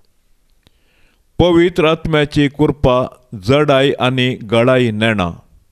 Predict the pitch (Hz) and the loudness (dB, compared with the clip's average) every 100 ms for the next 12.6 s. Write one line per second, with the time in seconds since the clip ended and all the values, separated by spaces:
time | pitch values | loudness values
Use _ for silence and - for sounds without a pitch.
0 | _ _ _ _ _ _ _ _ - 156 | _ _ _ _ _ _ _ _ 0 2
1 | 170 165 156 - 147 143 127 127 127 147 | 4 2 2 2 2 0 0 0 2 2
2 | 127 120 107 127 147 - _ _ _ 127 | 4 2 2 2 0 -10 _ _ _ 2
3 | 139 160 147 147 135 135 151 165 - - | 4 4 4 2 2 0 0 0 -4 -6
4 | - 139 143 139 143 139 139 131 - 151 | -2 0 0 -2 -4 0 0 0 0 -2
5 | - 139 131 131 120 117 120 131 131 135 | 0 -4 -2 0 2 2 2 2 2 0
6 | - _ _ - 139 135 123 135 160 147 | -4 _ _ -4 0 2 2 2 2 2
7 | 135 135 135 127 120 - - _ _ _ | 2 2 2 2 -2 -2 -12 _ _ _
8 | _ _ _ _ _ _ - 160 170 170 | _ _ _ _ _ _ -2 2 2 2
9 | 156 160 156 151 147 147 135 123 139 139 | 2 0 0 -2 0 2 2 0 -2 2
10 | 160 151 139 120 113 120 117 113 90 - | 0 2 0 0 0 0 2 0 -2 -8
11 | - _ _ _ _ _ _ _ _ - | -20 _ _ _ _ _ _ _ _ -4
12 | 135 165 160 147 143 160 | 0 2 2 2 0 0